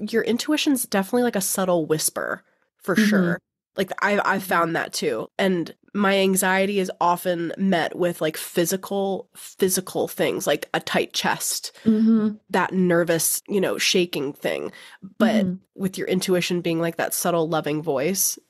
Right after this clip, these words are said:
Speaker 2: Mm-hmm.
Speaker 1: I've found that too.
Speaker 2: Yeah.
Speaker 1: It's so interesting that you feel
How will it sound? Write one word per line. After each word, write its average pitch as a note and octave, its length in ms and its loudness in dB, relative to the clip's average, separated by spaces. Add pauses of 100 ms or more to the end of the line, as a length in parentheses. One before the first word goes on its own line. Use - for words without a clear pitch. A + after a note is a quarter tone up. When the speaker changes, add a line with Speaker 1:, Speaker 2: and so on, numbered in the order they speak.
(140)
Speaker 2:
Mm-hmm. G#3 300 4
Speaker 1:
I've G3+ 120 0
found D#3+ 260 0
that - 160 -2
too. - 320 -4 (280)
Speaker 2:
Yeah. F#3 160 2
Speaker 1:
It's - 100 0
so D4 160 2
interesting E4 400 2
that A#3+ 100 0
you G3+ 60 -2
feel G3 400 0